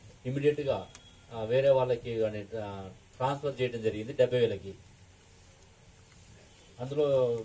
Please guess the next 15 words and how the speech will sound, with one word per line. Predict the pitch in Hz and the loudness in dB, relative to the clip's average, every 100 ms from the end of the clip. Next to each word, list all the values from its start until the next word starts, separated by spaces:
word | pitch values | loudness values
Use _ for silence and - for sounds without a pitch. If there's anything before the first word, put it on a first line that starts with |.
| 120 | -6
ఈ | 123 | -2
మధ్యవర్తులుగా | 120 131 160 156 156 151 | 0 6 6 6 4 4
ఉన్నటువంటి | 143 139 135 135 127 | 4 2 0 0 -2
వ్యక్తులు | 127 - 139 123 117 - - - - - - - - - | -2 -2 4 4 4 0 -14 -20 -20 -20 -20 -20 -20 -12
మన | 113 | -4
వావిలల | 113 127 139 139 | 2 2 4 2
గ్రామానికి | 127 127 127 123 - | 2 0 0 -2 -4
చెందినటువంటి | 120 113 120 113 | -6 -2 -2 -2
చిర్ర | - 120 123 | -4 0 2
వెంకటరెడ్డి, | 113 110 117 113 117 127 - - - - - 117 | 4 2 0 -2 -4 -8 -12 -20 -20 -20 -2 6
గోగుల | 120 127 113 | 6 6 0
అశోక్ | 107 123 131 - - - - - - - - 123 | 2 2 2 -4 -20 -20 -20 -20 -20 -20 -10 -4
మరియు | 120 143 131 110 101 | 0 2 4 2 0
రాసాల | 113 123 135 131 | -2 0 2 2
వీరమల్లు, | 123 117 117 110 98 | 4 6 6 4 0